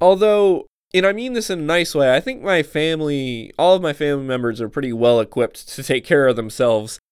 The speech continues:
in this sort of situation. So I'm not actually that concerned about them that much. I think they're all probably doing fine in whatever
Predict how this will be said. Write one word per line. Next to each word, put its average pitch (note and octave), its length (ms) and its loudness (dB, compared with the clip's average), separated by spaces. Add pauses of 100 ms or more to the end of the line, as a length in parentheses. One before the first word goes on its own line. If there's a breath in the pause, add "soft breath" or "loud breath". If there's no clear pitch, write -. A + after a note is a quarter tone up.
(200)
in C3 180 -8
this B2 140 -4
sort B2 220 0
of A2 80 -8
situation. A2 640 -4
So C#3+ 160 -2
I'm F#3 100 -2
not C#4 220 2
actually G#3+ 380 -2
that C#3 420 2
concerned B2+ 480 -4
about G#2 240 -2
them G#2 220 -8
that G#2 240 -4
much. G2 240 -6
I B2+ 100 2
think E3 200 -6
they're D3+ 180 2
all C3+ 180 4
probably F3 800 0 (420)
doing C#3+ 380 0
fine B2 500 0
in A2+ 300 -6
whatever A2+ 560 2